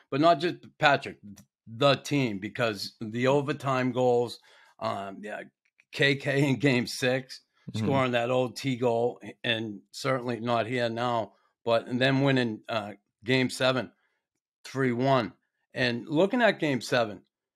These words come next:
Speaker 1: and you've played in them in junior,
Speaker 2: Mm-hmm.
Speaker 1: but in the N H L. And now you are on the road in Toronto. Looking back, and I always say it, game seven, sure, I'd rather play at home,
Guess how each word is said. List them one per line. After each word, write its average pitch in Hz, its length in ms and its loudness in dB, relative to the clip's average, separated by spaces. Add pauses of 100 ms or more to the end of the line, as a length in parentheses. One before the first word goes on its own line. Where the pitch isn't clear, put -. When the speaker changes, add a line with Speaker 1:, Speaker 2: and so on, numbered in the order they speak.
(120)
Speaker 1:
and 139 160 2
you've 185 160 -2
played 151 280 6
in 113 140 0
them 139 220 -6 (180)
in 127 180 0
junior, 131 520 0 (340)
Speaker 2:
Mm-hmm. 110 160 -2
Speaker 1:
but 123 260 2
in 139 140 2
the 139 160 4
N 135 140 2
H 131 240 -2
L. 113 280 -4 (300)
And 123 160 0
now 160 200 8
you 196 240 4
are 127 400 4
on 170 520 4
the 123 220 -4
road 127 520 4
in 147 240 0
Toronto. 135 600 0 (1400)
Looking 190 480 4
back, 131 440 4 (340)
and 135 160 2
I 190 140 4
always 208 340 8
say 143 260 4
it, 107 240 -10
game 185 240 2
seven, 156 560 4
sure, 190 280 6
I'd 151 200 6
rather 170 260 8
play 170 260 4
at 170 100 6
home, 175 340 2